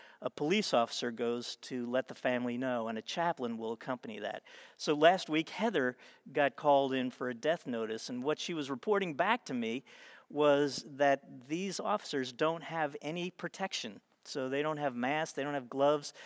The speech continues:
They're just going and serving people, uh, in that way. All of us are being called upon to act in humble, serving kinds of ways.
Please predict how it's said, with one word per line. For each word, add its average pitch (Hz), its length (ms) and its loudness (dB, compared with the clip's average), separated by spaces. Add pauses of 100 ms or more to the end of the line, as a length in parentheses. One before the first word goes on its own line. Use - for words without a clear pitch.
(220)
They're 156 260 6
just 143 360 -4
going 139 340 0
and 123 100 -4
serving 135 440 -4
people, 120 480 -6 (420)
uh, 120 260 -4
in 123 220 -6
that 113 220 -6
way. 107 280 -6 (1600)
All 208 260 8
of 131 140 2
us - 400 -2
are 131 100 0
being 123 260 0
called 123 280 2
upon 117 420 -2 (220)
to - 180 -6
act 131 380 -4
in 127 240 -4
humble, 143 800 -2
serving 131 640 0
kinds 123 520 -6
of 110 100 -8
ways. 107 560 -6